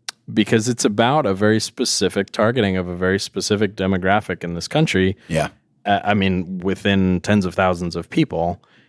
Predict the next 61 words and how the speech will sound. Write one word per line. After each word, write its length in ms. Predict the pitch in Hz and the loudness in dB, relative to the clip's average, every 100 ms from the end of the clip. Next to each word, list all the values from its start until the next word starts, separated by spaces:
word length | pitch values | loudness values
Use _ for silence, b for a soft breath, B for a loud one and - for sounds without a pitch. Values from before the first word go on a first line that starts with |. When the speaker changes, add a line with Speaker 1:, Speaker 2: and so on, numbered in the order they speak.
| b _ - | b _ -2
Speaker 1:
And, 580 | 107 101 98 95 85 - _ | 0 2 0 -2 -4 -10 _
uh, 500 | 98 95 92 90 87 87 _ _ _ - | 0 2 2 2 -2 -6 _ _ _ -6
I 60 | |
wonder 260 | 107 107 104 | 0 2 2
what 340 | 101 101 - | 2 0 -2
they 240 | 92 104 104 | -2 0 0
would 220 | 95 80 | -2 -4
say. 400 | - 78 - - | -6 -6 -8 -2
Speaker 2:
Here's 180 | 143 143 | 2 4
how 120 | 151 | 4
it's 100 | 135 | 4
Speaker 1:
They're 100 | 117 135 | 2 4
Speaker 2:
gonna 80 | 127 | 4
Speaker 1:
not 40 | 92 | 2
Speaker 2:
go. 40 | |
Speaker 1:
listening 380 | 85 - 90 80 | 2 -2 -4 -6
to 60 | 78 | -2
this, 100 | 95 | 2
Speaker 2:
Yeah, 260 | 123 98 | 4 2
I 40 | 92 | 0
was 100 | 110 | 2
gonna 120 | 110 | 4
Speaker 1:
but 40 | 98 | 4
Speaker 2:
say, 200 | 101 95 | 2 2
Speaker 1:
just 160 | 104 | 0
Speaker 2:
here 100 | 98 | 0
Speaker 1:
in 60 | 90 | 0
general, 340 | 110 120 95 | 2 2 2
I 100 | 90 | 2
wonder 280 | 92 95 92 | 2 0 0
what 160 | 92 - | -2 -2
they 100 | 87 | -2
would 160 | 87 | 0
say 320 | - 113 104 | 0 2 2
to 520 | 90 - 95 87 85 - - | 0 -2 0 0 -2 -8 -8
this 180 | 90 - | -6 -2
concept. 400 | 98 101 - - | 0 0 -2 2
Speaker 2:
I 180 | 123 123 | 4 4
hope 240 | 139 151 | 4 2
I'm 160 | 123 92 | 2 0
wrong. 260 | 73 52 _ - | -4 -8 _ -2
Speaker 1:
Yeah. 280 | 87 85 78 _ - | 0 0 -2 _ 2
Speaker 2:
But 260 | 92 - _ _ - | 2 2 _ _ -8
the 160 | 95 104 | 0 4
way 160 | 135 | 6
it's 120 | 127 | 4
gonna 200 | - 110 | 0 0
go 400 | 87 90 87 85 - | 2 4 4 0 -2
is 180 | 87 90 | 0 2
everyone 380 | 101 113 110 90 | 4 4 2 0
who's 180 | 92 | -2
already 260 | 87 87 82 | 2 2 0
worried 240 | 76 82 | 0 0
about 280 | 85 90 - | 2 0 2
this 380 | 98 95 - - _ _ | 2 0 -4 -16 _ _
Speaker 1:
<laughs> 220 | - - | -18 -8
Speaker 2:
is 120 | 98 104 | -4 0
gonna 140 | 92 | 2
watch 260 | 87 87 - | 2 0 0
that 140 | 87 | 0
documentary. 640 | 85 82 85 82 95 107 | 0 -2 -2 0 0 0